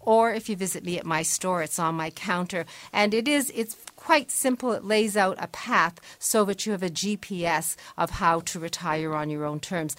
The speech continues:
But I don't think anything could be better than having Darren explain it to you because he has ability to make complex things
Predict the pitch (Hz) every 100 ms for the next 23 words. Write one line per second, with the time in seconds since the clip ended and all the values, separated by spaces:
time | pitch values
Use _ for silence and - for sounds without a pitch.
0 | - - - 214 254 330 330 285 240 -
1 | 262 269 - 220 - 180 185 160 175 180
2 | 156 165 - - 185 196 202 185 180 160
3 | 170 175 165 160 - - 175 170 160 -
4 | 165 147 165 - 180 165 220 196 208 202
5 | - - 175 196 220 233 214 214 - -
6 | - 185 170 - - 220 220 - 170 -
7 | - - 170 165 165